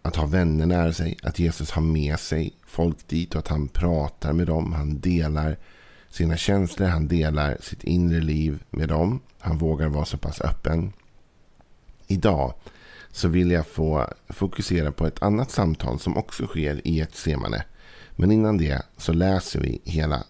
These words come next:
texten. Och jag tror att du och jag kan få ut någonting faktiskt av detta idag. Hur vi kan hantera våra rädslor. Så här står det i Markus fjorton och vers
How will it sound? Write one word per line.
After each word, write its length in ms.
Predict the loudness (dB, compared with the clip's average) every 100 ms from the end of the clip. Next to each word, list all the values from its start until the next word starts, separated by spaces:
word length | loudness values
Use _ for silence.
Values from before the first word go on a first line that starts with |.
| -6
texten. 680 | -2 -2 -4 -8 -4 -4 -8 -14 -18 -20 -12 -2
Och 100 | 0
jag 140 | 0
tror 260 | 0 2 2
att 140 | 2
du 100 | 2
och 140 | 2
jag 180 | 2 -2
kan 180 | -4 -4
få 160 | 0 0
ut 180 | 0
någonting 400 | -4 -4 -4 -4
faktiskt 460 | -4 -6 -6 -6 -2
av 120 | -2
detta 280 | -2 -4 -2
idag. 240 | -2 -4 -6 -10 -12 -16 -6
Hur 300 | 0 0 2
vi 220 | 2 2
kan 280 | 0 -2 -2
hantera 420 | -2 -2 -4 -2
våra 300 | -2 -2 -4
rädslor. 380 | -6 -6 -6 -8 -12 -20 -20 -20 -20 -20 -20
Så 180 | -6 0
här 80 | 0
står 220 | 2 2
det 140 | 2 2
i 80 |
Markus 720 | 2 4 2 0 -4 -6 -10 -8
fjorton 520 | 0 0 0 -2 -2
och 180 | -2 -2
vers 300 | -2 -4